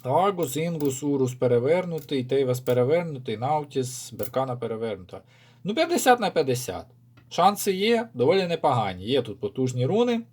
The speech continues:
але поту-, руни доволі не слабкі і проти цього, будемо так говорити.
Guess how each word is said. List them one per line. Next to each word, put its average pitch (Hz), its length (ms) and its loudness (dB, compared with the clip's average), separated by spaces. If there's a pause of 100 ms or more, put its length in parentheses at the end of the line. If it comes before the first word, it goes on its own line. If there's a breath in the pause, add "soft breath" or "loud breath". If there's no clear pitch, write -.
(160)
але 190 540 2
поту-, 160 600 -6 (280)
руни 185 540 2
доволі 147 380 4
не 147 120 -6
слабкі 147 400 -2
і 175 40 -4
проти 104 500 -2 (300)
цього, 87 340 -6 (100)
будемо 117 240 -4
так 92 200 -6
говорити. 92 300 -10